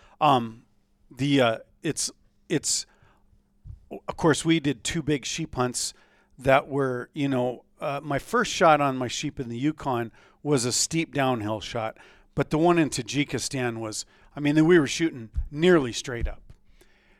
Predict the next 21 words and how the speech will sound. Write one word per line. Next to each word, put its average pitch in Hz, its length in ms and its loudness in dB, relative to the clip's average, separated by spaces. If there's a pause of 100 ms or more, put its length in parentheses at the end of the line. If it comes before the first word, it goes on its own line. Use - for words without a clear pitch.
(640)
And, 135 460 2
uh, 117 200 -4
it's 147 160 -8
harder 143 400 0
to 123 100 -4
follow 123 340 0
you, 113 180 -10
the 120 160 -10
recoil 123 460 -6
in 107 120 -8
that 104 220 -8
than 104 300 -14
your 104 160 -14
six. - 500 -10 (640)
The 120 80 -14
six - 340 -2
is 107 160 -8
more 127 300 -4
forgiving 117 560 -6
on, 104 240 -10 (1700)
on 120 380 -6